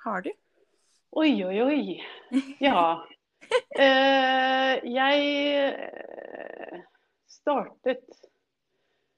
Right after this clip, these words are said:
Speaker 2: på Musikkhøgskolen i <laughs> nitten nittitre,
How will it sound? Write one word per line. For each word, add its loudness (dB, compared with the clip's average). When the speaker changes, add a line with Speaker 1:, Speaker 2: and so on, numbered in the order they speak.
Speaker 2:
på -2
Musikkhøgskolen 4
i 2
<laughs> 4
nitten 0
nittitre, 2